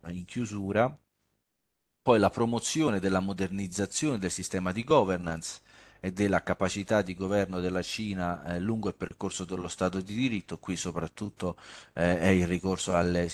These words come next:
agli strumenti di intelligenza artificiale e a strumenti sempre migliori di gestione, eh, della, dell'attività di governo.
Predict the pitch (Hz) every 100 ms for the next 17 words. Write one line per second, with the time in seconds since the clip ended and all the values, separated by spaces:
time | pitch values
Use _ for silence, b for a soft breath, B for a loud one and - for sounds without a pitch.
0 | 73 90 85 - 87 87 87 87 82 -
1 | 85 82 90 85 85 - 87 - 87 104
2 | 101 90 87 90 90 92 80 - 90 95
3 | - 85 95 92 90 87 92 95 85 101
4 | 92 98 - - 135 95 82 80 B B
5 | B _ 85 85 80 90 87 85 67 78
6 | 85 82 87 85 85 82 82 78 73 71
7 | 78 76